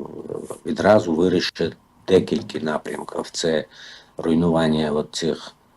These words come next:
дутих символів, це руйнування,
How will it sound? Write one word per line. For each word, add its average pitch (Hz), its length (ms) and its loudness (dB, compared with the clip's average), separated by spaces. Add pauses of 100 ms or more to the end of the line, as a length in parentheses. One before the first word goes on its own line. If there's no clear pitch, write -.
(160)
дутих 82 360 0
символів, 120 640 4 (540)
це 87 240 4
руйнування, 82 920 4